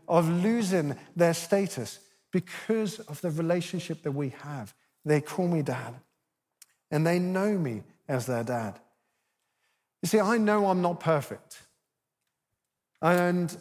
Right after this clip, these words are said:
I get reminded of this all the time from these wonderful kids. The other day, in fact, one of them turned around and said, "Dad,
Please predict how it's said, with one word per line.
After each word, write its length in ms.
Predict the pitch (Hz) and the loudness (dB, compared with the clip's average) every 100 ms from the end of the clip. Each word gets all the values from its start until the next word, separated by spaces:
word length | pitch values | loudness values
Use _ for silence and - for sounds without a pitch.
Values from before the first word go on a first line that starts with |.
| - _ | -20 _
I 100 | 165 | 4
get 160 | 180 196 | 6 6
reminded 460 | 190 196 220 190 | 6 4 2 2
of 120 | 175 160 | 2 2
this 220 | 170 - | -2 -2
all 200 | 156 156 | -4 -2
the 100 | 156 | -2
time 640 | - 139 113 110 117 165 | -2 -2 -2 -6 -8 -12
from 220 | 143 143 139 | -6 -4 -2
these 140 | 127 | -2
wonderful 380 | 131 139 135 131 | -2 -4 -2 -4
kids. 440 | - 123 104 - - | -2 -2 -4 -14 -6
The 220 | 151 165 | 0 2
other 140 | 175 | 4
day, 200 | 170 165 | 2 2
in 80 | 147 | 0
fact, 320 | 143 151 135 | 2 0 0
one 120 | 165 | 0
of 60 | 160 | 0
them 120 | 151 | -2
turned 220 | 135 156 | 0 0
around 220 | 143 143 143 | 0 0 -2
and 80 | |
said, 200 | 131 151 | -2 -4
"Dad, 300 | 196 185 202 | -4 -6 -8